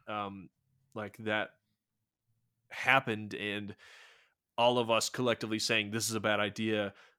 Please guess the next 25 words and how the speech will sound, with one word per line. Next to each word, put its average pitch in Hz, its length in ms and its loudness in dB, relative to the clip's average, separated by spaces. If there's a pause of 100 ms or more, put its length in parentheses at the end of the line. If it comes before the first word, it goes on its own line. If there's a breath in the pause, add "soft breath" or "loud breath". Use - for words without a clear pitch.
made 107 240 -2
them 101 200 -4
walk 104 320 -2
back 107 240 2
some 101 340 -6 (320)
mistakes 113 460 -4
they 113 100 -2
were 101 100 -4
going 95 200 -10
to 90 80 -10
make. 87 380 -14
Um, 110 360 -2 (540)
I 131 80 0
think 127 200 -4
you 120 80 -4
made 113 140 -2
a 104 40 -4
good 104 180 -6
point 104 220 -8
that, 90 100 -8
like, 80 260 -8
you 110 60 -10
can't, 113 280 -6 (100)
you 113 120 -14
can't 110 260 -10